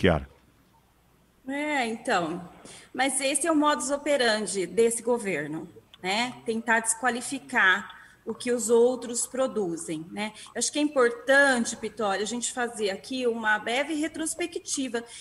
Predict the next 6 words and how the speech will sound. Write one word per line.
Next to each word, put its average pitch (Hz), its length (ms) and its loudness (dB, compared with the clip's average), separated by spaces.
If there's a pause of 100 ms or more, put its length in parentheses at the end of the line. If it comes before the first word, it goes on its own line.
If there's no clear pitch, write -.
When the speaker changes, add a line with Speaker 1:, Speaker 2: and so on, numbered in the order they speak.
(160)
Speaker 2:
de 269 120 -4
alguns 269 380 2
fatos 302 320 0
muito 294 380 2
importantes, 208 1080 -2
né? 226 180 -4